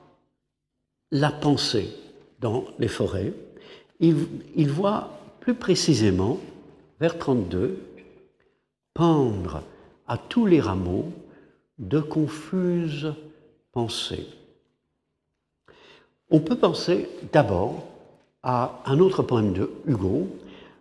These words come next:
le poème à Virgile, qui est le poème sept des voix intérieures. Notre poème est le poème dix, donc Hugo a mis les deux poèmes, euh, près l'un de l'autre.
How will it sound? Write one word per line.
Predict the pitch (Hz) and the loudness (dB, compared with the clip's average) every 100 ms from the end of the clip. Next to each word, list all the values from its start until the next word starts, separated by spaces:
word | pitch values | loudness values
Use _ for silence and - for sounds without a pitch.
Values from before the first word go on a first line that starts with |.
| _ | _
le | - 131 | -2 0
poème | 139 139 135 135 - | 2 2 2 -2 -6
à | 135 143 - - | -2 -2 -6 -12
Virgile, | 104 113 117 82 90 82 82 120 180 - - - _ _ _ _ _ _ | -4 0 0 -2 -4 -4 -4 -4 -6 -10 -20 -20 _ _ _ _ _ _
qui | 135 135 | 4 6
est | 151 - | 6 4
le | 143 | 0
poème | - 156 135 | 2 2 0
sept | 123 - - 143 - - - - _ _ - | -2 -6 -4 -6 -6 -20 -20 -20 _ _ -6
des | 117 | -4
voix | 87 98 87 87 - - - | -2 -2 -2 -6 -18 -16 -10
intérieures. | 104 98 92 90 80 123 160 | -6 -4 -4 -4 -6 -8 -8
Notre | 117 117 117 | -8 -6 -8
poème | - 110 101 90 95 - - - | -4 -4 -2 -4 -8 -14 -20 -12
est | |
le | 95 | -12
poème | - 98 87 | -6 -4 -4
dix, | 80 110 - - - - - | -2 -2 -2 -8 -10 -12 -6
donc | 110 104 - - - - _ _ _ | -2 -2 -6 -16 -20 -20 _ _ _
Hugo | 160 117 117 117 - - - | -2 4 4 4 -2 -12 -12
a | 104 | 0
mis | 117 | 4
les | 175 147 | 6 6
deux | 120 | 4
poèmes, | - 107 87 80 82 - - - _ _ _ | -2 -2 -2 -4 -8 -12 -20 -20 _ _ _
euh, | - 85 85 - - _ _ _ _ | -20 -20 -18 -20 -20 _ _ _ _
près | - 139 107 - - - | -2 0 0 -4 -18 -10
l'un | 101 95 | -6 -4
de | 87 | -4
l'autre. | 80 82 156 202 - | -4 -4 -4 -8 -12